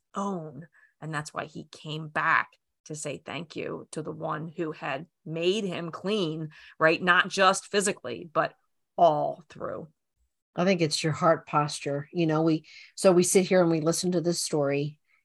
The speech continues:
Speaker 2: and we ask ourselves, if it had been me, would I have kept running, you know,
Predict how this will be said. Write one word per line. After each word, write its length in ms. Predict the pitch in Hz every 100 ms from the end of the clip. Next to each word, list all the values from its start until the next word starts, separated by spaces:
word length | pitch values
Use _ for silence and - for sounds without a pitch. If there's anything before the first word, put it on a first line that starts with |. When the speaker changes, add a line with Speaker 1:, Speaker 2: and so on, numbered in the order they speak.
| _ -
Speaker 2:
and 160 | 165
we 120 | 156
ask 380 | 147 156 156 -
ourselves, 800 | 160 151 156 139 143 147 - - _ _ _ _ _ -
if 200 | 180 175
it 80 |
had 240 | 160 170 160
been 220 | 180 202
me, 320 | 165 110 165 _ _ _ _ _ _ _ _ _ _ _
would 200 | 175 165
I 140 | 147 139
have 320 | 180 151 147 - _ _ _ _ _ _ -
kept 280 | - 160 -
running, 440 | 151 151 196 311 - _ _
you 100 | 202
know, 240 | 147 190